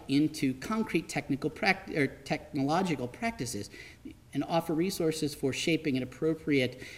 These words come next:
perhaps, uh, patterns of Christian life as we look to the future. Um, as a side note, you,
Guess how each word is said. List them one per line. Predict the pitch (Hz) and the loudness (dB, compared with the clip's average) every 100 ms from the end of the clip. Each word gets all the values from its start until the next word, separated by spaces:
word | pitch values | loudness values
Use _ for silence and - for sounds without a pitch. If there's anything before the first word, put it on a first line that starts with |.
| - | -6
perhaps, | 143 127 131 123 - - | -4 0 0 -2 -4 -6
uh, | 131 120 117 113 226 - 202 - - | -4 -6 -4 -4 -6 -6 -10 -12 -12
patterns | - 151 160 143 135 | -2 2 4 4 4
of | 123 | -4
Christian | - 120 - 113 | -8 -8 -4 -4
life | 101 90 90 - | -4 -6 -12 -14
as | 113 107 | -12 -6
we | |
look | 110 107 | -6 -6
to | 95 | -8
the | 95 | -6
future. | 143 123 104 - - - - | -4 -4 -4 -8 -20 -14 2
Um, | 147 139 139 - | 4 6 4 2
as | 151 | 2
a | 143 | 2
side | - 180 | 6 6
note, | 139 131 | 6 2
you, | 131 | 0